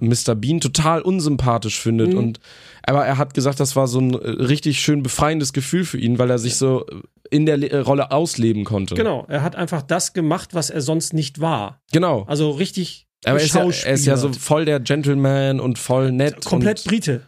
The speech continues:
Speaker 2: Der ist
Speaker 1: Ja,
Speaker 2: so
Speaker 1: ja.
Speaker 2: britisch. Ähm,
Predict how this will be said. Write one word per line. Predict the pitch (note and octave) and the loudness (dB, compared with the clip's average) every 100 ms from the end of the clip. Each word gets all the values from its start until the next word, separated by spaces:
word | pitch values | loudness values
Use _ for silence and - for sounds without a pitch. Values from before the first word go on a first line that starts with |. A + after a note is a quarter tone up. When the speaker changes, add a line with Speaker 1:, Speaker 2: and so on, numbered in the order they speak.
| - | -6
Speaker 2:
Der | D#3 | -2
ist | G#3+ | 2
Speaker 1:
Ja, | D3+ | 4
Speaker 2:
so | E3 | 2
Speaker 1:
ja. | |
Speaker 2:
britisch. | D3+ G#3+ A#3 C#4+ F3 D3 E3+ - - - - - _ | 0 0 2 0 0 -2 -2 -10 -16 -20 -20 -20 _
Ähm, | F3+ F3 F3 F3 F3 E3+ | -2 0 2 2 0 -2